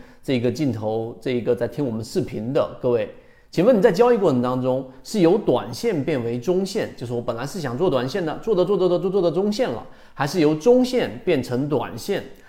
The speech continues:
这两种情况，第一种是一，第一种情况，第二种是第二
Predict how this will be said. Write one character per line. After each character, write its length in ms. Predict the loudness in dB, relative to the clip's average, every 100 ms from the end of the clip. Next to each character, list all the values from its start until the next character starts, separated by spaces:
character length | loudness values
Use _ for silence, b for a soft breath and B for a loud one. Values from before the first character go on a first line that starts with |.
| B
这 180 | 6 8 8
两 340 | 4 4 2 0
种 220 | -2 -2
情 180 | -6 -4
况， 240 | -2 -2
第 160 | -2 -2
一 40 |
种 160 | -2 -4
是 140 | -6
一， 220 | -8 -6 -6
第 240 | -4 -4
一 40 |
种 140 | -4 -6
情 160 | -10
况， 240 | -10 -10 -6
第 120 | -2
二 80 | 0
种 120 | -2
是 80 | -8
第 80 | -6
二 100 | -2